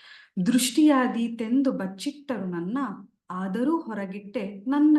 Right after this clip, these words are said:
ಕುಚೇಷ್ಟೆಯನ್ನ. ಸರಿ ತಪ್ಪು ತಿಳಿಸಿದ ಆ ಪರಿಯೇ ಸರಿ, ನನ್ನ ತಂದೆಯದೋ ಅದಾವ ವೈಖರಿ. ಒಮ್ಮೊಮ್ಮೆ ನೋಡಿದ ಕೋಪಕ್ಕೆ ಬೆಚ್ಚಿದ್ದೆ, ಅವರೊಟ್ಟಿಗೆ ಹರಟುತ್ತಾ ನಾ ದೂಡಿದ್ದೆ ನಿದ್ದೆ.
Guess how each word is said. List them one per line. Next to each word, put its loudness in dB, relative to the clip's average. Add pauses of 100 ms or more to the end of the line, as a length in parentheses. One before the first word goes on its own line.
ಕುಚೇಷ್ಟೆಯನ್ನ. -10 (800)
ಸರಿ -2
ತಪ್ಪು -8
ತಿಳಿಸಿದ -8
ಆ -6
ಪರಿಯೇ -2
ಸರಿ, -8 (200)
ನನ್ನ 6 (140)
ತಂದೆಯದೋ -2 (160)
ಅದಾವ -6
ವೈಖರಿ. -6 (920)
ಒಮ್ಮೊಮ್ಮೆ 8
ನೋಡಿದ 6 (140)
ಕೋಪಕ್ಕೆ 0
ಬೆಚ್ಚಿದ್ದೆ, -4 (320)
ಅವರೊಟ್ಟಿಗೆ -2
ಹರಟುತ್ತಾ -2
ನಾ 2
ದೂಡಿದ್ದೆ 2
ನಿದ್ದೆ. -6